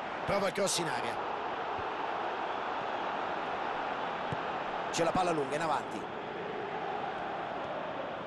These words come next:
Falcao. Xavi. Felipe.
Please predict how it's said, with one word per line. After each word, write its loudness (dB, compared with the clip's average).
Falcao. 2
Xavi. 2
Felipe. 2